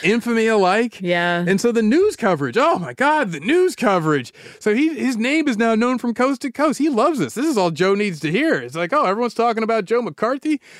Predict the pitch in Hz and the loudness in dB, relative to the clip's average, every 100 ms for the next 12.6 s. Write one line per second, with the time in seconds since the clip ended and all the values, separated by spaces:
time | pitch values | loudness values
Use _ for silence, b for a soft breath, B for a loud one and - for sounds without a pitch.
0 | 294 - 247 262 311 302 269 - 226 226 | -8 -2 0 0 0 0 -2 -2 -2 -2
1 | 208 180 - 180 190 165 143 - 180 175 | -2 -6 -4 -4 -2 -2 -4 -6 -4 -2
2 | 170 135 143 175 160 120 - 156 156 - | -2 -2 -2 -2 -4 -6 -6 -6 -6 -8
3 | - 143 - - _ _ _ _ _ - | -6 -6 -8 -20 _ _ _ _ _ -4
4 | 175 196 196 180 156 120 113 190 226 202 | -2 -2 0 0 -2 -4 -2 0 0 0
5 | 175 175 160 160 135 160 - 180 156 147 | 0 -2 -2 -2 -2 -4 -2 -2 -2 0
6 | 180 160 B B 143 - 220 226 156 - | 0 0 B B -12 -4 -2 -2 -2 2
7 | 190 190 175 165 170 151 - 240 - 180 | 2 2 0 0 -2 -4 -2 -2 0 -2
8 | 208 208 190 165 135 104 - - _ _ | -2 0 0 2 -2 -6 -14 -20 _ _
9 | _ _ _ - 254 262 208 254 247 180 | _ _ _ -2 0 2 0 0 0 0
10 | 247 247 220 247 254 214 240 254 214 175 | 0 0 0 0 0 0 0 0 0 0
11 | 240 269 - 190 - 285 269 262 262 226 | 0 0 -2 -4 0 0 2 0 -2 -4
12 | 202 233 240 226 226 | -2 0 2 2 0